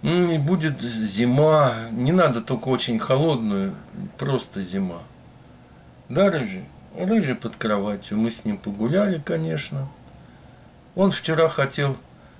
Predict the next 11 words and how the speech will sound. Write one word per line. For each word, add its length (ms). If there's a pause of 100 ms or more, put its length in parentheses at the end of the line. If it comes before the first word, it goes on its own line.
(200)
с 60
журавлями 720
пообщаться, 920
но 280
они 240
его 200
не 160
поняли, 540
встали 500
на 200
крыло 580